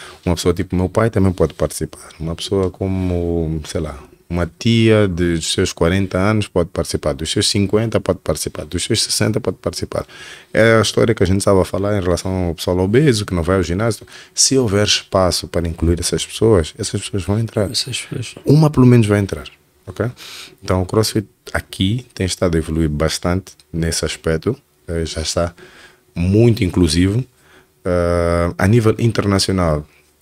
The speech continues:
Speaker 1: o que tem estado mais a acontecer é esta, a competição internacional online, que é o Open, né? Que acontece em fevereiro.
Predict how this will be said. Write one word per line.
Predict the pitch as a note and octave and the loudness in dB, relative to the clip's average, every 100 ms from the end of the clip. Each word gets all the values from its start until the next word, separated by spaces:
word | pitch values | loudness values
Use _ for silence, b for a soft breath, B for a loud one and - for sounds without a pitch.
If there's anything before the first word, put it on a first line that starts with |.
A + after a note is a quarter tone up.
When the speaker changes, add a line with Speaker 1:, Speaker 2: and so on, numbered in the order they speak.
| _ _ _ - | _ _ _ -8
Speaker 1:
o | F2+ | -6
que | - | 0
tem | F2+ | 0
estado | - F2+ | 2 2
mais | F2+ F2 | 2 2
a | |
acontecer | E2 E2 - E2 | 0 -2 -2 0
é | F2 | 0
esta, | F2 F2 E2 D#2+ D#2 C#2+ | 0 0 0 0 0 -2
a | E2 | -4
competição | E2 D#2+ - F2+ | -4 -4 -4 -4
internacional | E2 - E2 - D#2+ D2+ | -6 -4 -4 -2 -4 -2
online, | D#2+ D#2 D2+ D#2 | -2 -2 -2 -4
que | - | -2
é | |
o | D#2 | 2
Open, | E2 E2+ G#2 A#2 - | 2 2 -2 -4 -6
né? | F#2 - _ | -6 -8 _
Que | - | -16
acontece | D#2 D2+ D2+ - | -12 -10 -8 -8
em | D#2+ | -8
fevereiro. | D#2 D2+ F#2 A2 | -8 -4 -4 -4